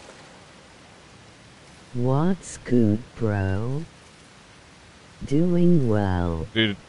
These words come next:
Speaker 2: I'm just getting fucking wrecked for the most part.
Speaker 1: So Trust in Pamsk.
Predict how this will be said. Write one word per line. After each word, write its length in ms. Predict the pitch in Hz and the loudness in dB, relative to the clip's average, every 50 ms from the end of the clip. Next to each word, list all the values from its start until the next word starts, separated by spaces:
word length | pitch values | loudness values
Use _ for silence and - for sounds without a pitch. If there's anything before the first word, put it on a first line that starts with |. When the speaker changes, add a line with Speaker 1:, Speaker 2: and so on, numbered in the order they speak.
| - | -6
Speaker 2:
I'm 180 | 117 131 151 151 | -2 -2 0 0
just 220 | 156 143 107 101 | 0 0 0 0
getting 340 | 98 117 120 107 95 90 85 | 0 0 0 0 -2 -4 -2
fucking 400 | - 120 113 - - 98 87 85 | 0 0 0 0 0 -2 -2 0
wrecked 320 | 87 98 104 104 101 85 | 0 0 2 2 0 -2
for 180 | - - 95 92 | -4 -4 -4 -4
the 140 | 85 85 85 | -2 -2 -4
most 420 | 87 90 90 90 90 - - - | -2 -2 -2 -2 -2 -4 -6 -8
part. 340 | - 90 82 80 76 76 - - - - - - - - - - - - - - - - - - - - - - - - - - - - - - - - - - - - - - - - - - - - - - - - - - - - - - - - - - - - - - - - - - - - - - - - | -6 -6 -4 -4 -4 -6 -8 -12 -18 -20 -20 -20 -20 -20 -20 -20 -20 -20 -20 -20 -20 -20 -20 -20 -20 -20 -20 -20 -20 -20 -20 -20 -20 -20 -20 -20 -20 -20 -20 -20 -20 -20 -20 -20 -20 -20 -20 -20 -20 -20 -20 -20 -20 -20 -20 -20 -20 -20 -20 -20 -20 -20 -20 -20 -20 -20 -20 -20 -20 -20 -20 -20 -20 -20 -20 -20 -20 -20
Speaker 1:
So 380 | - - - 180 180 180 180 170 - | -12 -4 0 0 2 2 2 0 -4
Trust 640 | - - - 120 113 107 107 104 - - - - | -8 -8 -4 -2 0 0 0 -2 -6 -10 -6 -2
in 220 | 123 104 98 98 | 0 0 2 0
Pamsk. 840 | 98 - - 104 95 92 90 87 87 85 82 82 - - - - | -2 -2 -4 -4 -2 -2 -2 -2 -2 -2 -2 -4 -6 -10 -16 -16